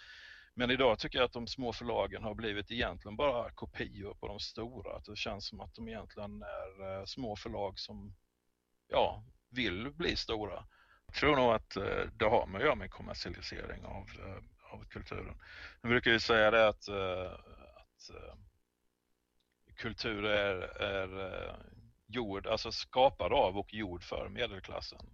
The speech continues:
Att verka som kulturarbetare när du kommer från, eh, arbetarklassen är ju, eh,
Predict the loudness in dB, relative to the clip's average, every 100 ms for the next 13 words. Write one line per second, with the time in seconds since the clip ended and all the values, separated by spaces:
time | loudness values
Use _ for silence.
0 | -6 -4 4 6 6 4 -4 -4 -10 -10
1 | -4 0 0 -2 -4 -6 -6 -6 -6 -4
2 | -4 -6 -6 -6 -4 -4 -4 -6 -8 -10
3 | -10 -14 -18 _ -16 -10 -10 -10 -12 -16
4 | -20 _ _ 2 2 2 -6 -10 -12 -8
5 | -8 -8 -10 -10 -8 -8 -10 -12 _ -18
6 | -12 -10 -10